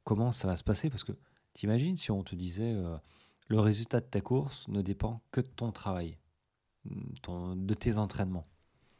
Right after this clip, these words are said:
Bah, euh, j'ai envie de dire, euh, ouais, ok, <laughs> ok, ça veut dire que si je m'entraîne bien, forcément, je vais terminer dans tel temps mes courses.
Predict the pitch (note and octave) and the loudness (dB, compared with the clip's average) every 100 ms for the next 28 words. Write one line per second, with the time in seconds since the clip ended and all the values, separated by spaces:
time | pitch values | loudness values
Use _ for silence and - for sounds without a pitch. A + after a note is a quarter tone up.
0 | - - - _ _ - - - - - | -20 -20 -20 _ _ -8 -6 -6 -6 -8
1 | - - A2+ G#2+ - - G#2 A#2 G#2 F#2+ | -10 -10 -12 -10 -10 -8 -4 -2 -2 -2
2 | G1+ - - G1+ - G1+ G1+ - - C#3+ | -4 -4 -6 -8 -10 -10 -10 -6 0 0
3 | F3 C#3+ - D3+ F3 G#2+ - - - - | 0 -6 -2 0 0 0 0 -4 -12 -20
4 | - - - - G2+ C#3+ E3 - F#2 A2+ | -20 -20 -14 -6 0 2 0 -2 0 0
5 | - F#2+ G#2 G2+ G2 F#2+ F#2+ A#2 D3 - | -2 -2 0 0 0 -2 2 2 0 -2
6 | F3 - B2+ A#2 B2+ D3+ - _ _ _ | -4 -2 -2 0 -2 -4 -10 _ _ _
7 | _ G2+ F#2 G2 G2 C3 C3+ G2 F#2 A2 | _ -6 -2 -2 2 2 2 -2 0 0
8 | A2 F2+ E2 _ - C#3+ C3 B2 B2 D3+ | 0 -2 -6 _ 4 4 4 0 0 -4
9 | - - - - G#2 G#2+ - - - - | -14 -20 -14 -6 2 2 2 -2 -8 -20